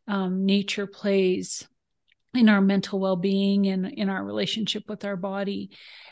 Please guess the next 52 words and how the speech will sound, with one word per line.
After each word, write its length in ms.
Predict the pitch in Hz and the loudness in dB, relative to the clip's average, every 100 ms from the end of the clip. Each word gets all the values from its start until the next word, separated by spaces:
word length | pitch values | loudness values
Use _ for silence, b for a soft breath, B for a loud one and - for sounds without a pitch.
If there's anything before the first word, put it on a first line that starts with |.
| - | -6
And, 520 | 202 202 196 196 190 220 | -2 0 0 0 -2 -4
um, 320 | 214 202 202 | -2 0 2
you've 200 | 226 262 | 2 4
done, 260 | 359 320 - | 4 2 0
you 160 | - | 2
know, 160 | 226 220 | 4 4
you've 240 | 220 226 - | 2 0 0
done 380 | 254 254 240 - _ _ _ - | 2 0 -4 -14 _ _ _ -8
a 100 | 220 | -2
lot 260 | 214 220 262 | 2 4 4
of 100 | 277 | 2
thinking 540 | - 294 339 - 214 | 2 2 4 4 6
and 140 | 202 196 | 6 4
you've, 200 | 196 208 | 2 -2
and 260 | 220 196 | 0 2
you've 120 | 196 175 | 2 0
sort 200 | - 202 | -4 -6
of 100 | - | -4
put 220 | 277 269 | -6 -2
together 480 | 233 220 226 214 190 | -2 0 0 -2 -4
a 80 | |
whole 440 | 185 - 214 208 202 | -4 -4 0 0 -2
way 220 | 214 208 | 0 0
of 140 | 202 | 0
navigating 760 | 190 196 202 208 202 202 202 196 | 0 0 0 -2 -2 -2 0 -2
the 100 | 196 | -2
year 380 | 190 190 208 190 | -2 0 0 -2
based 460 | 170 220 269 - | -2 0 0 -4
on, 320 | - - 240 233 B B B B B B - | -8 -6 -8 -10 B B B B B B -6
um, 400 | 202 208 220 196 | -6 -4 -6 -10
the 100 | 214 | -12
Celtic 600 | - 214 208 - - - | -12 -10 -10 -12 -14 -8
Wheel 260 | 202 196 | -6 -6
of 80 | 190 | -8
the 80 | 196 | -8
Year. 300 | 190 185 190 | -6 -6 -10
So 160 | - 220 | -10 -6
I 40 | |
wondered 320 | 240 254 262 | -2 -2 -2
if 240 | 247 220 - | -6 -6 -6
you'd 220 | 202 190 | -6 -6
be 140 | 208 | -6
willing 320 | 196 202 202 | -4 -4 -4
to 120 | 208 226 | -6 -6
share 260 | - 220 | -4 -2
a 60 | 208 | -2
little 200 | 202 202 | -2 -4
bit 180 | 190 196 | -6 -8
about 280 | 185 214 233 | -8 -8 -8
that 240 | - 190 277 _ _ | -12 -14 -14 _ _
with 160 | 175 - | -18 -14
us. 340 | - - - | -16 -16 -20